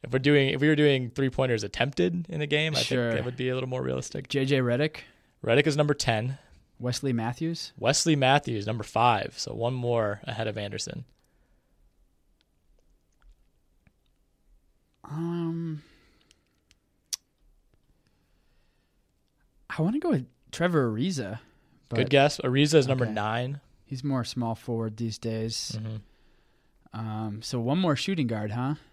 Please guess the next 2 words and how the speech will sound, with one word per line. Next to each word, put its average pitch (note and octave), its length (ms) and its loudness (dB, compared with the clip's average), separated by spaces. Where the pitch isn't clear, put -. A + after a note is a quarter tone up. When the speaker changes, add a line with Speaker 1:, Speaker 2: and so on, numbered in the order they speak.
Speaker 1:
Yep. - 200 -6
Speaker 2:
Hmm. F3 140 -8